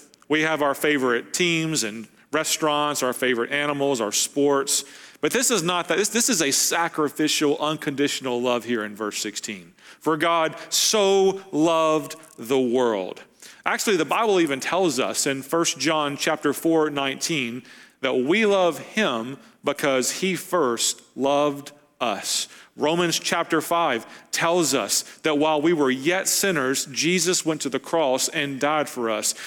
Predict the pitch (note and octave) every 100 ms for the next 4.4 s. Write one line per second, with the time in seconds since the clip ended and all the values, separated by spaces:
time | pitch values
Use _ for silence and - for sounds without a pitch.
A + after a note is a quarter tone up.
0 | - A3 A#3+ - F#3 A3 G#3+ F3+ E3 E3+
1 | E3 D#3 C#3+ D3 D3+ B2+ C#3+ D3+ D3 D3
2 | B2+ B2 A#2 C3+ B2+ C3 - C3 C3 C3
3 | B2+ - - C3 G3 G#3 B2 A2 B2 C3
4 | E3 G#3 G#3